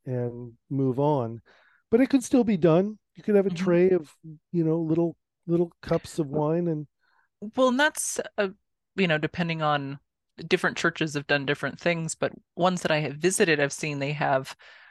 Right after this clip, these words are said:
Speaker 2: like, the, basically the little shot glasses, that
Speaker 1: Mm-hmm.
Speaker 2: there's just a little sip for each person, right? And then they have,
Speaker 1: Mm-hmm.
Speaker 2: like, the little wafer.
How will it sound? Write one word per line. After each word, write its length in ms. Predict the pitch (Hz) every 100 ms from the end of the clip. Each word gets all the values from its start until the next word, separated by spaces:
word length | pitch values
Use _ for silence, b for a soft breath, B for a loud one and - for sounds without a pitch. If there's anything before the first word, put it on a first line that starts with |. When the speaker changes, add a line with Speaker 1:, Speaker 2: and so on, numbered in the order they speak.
| b -
Speaker 2:
like, 220 | 160 151
the, 240 | - - -
basically 460 | - 160 - - 156
the 120 | 147
little 180 | 147 139
shot 320 | - 165 143 - _ -
glasses, 680 | 143 117 - 117 - - - _ _ _ _
that 80 | 151
Speaker 1:
Mm-hmm. 80 | -
Speaker 2:
there's 200 | 170 -
just 180 | - -
a 40 | 151
little 180 | 139
sip 320 | 143 - 156 -
for 180 | 165 -
each 240 | 147 -
person, 560 | - 151 - 147 139 160 -
right? 200 | 143 135
And 100 | 151
then 100 | 147
they 80 | 147
have, 140 | 143 147
Speaker 1:
Mm-hmm. 80 | 131
Speaker 2:
like, 160 | 208
the 100 | -
little 320 | 139 139 139
wafer. 580 | 135 139 143 - 135 143